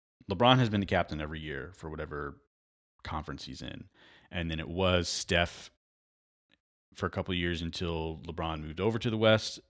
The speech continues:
and then it was Giannis, been Giannis since then. But now with Kevin Durant back, he is the second captain. So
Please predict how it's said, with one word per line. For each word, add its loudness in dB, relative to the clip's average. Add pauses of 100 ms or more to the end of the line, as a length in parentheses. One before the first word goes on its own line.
(160)
and -2
then -2
it -6
was -6
Giannis, -4
been -12
Giannis -10
since -12
then. -12
But -12
now -2 (500)
with -4
Kevin -8
Durant 2
back, 6
he -4 (140)
is -8
the -4
second -6
captain. -2
So -2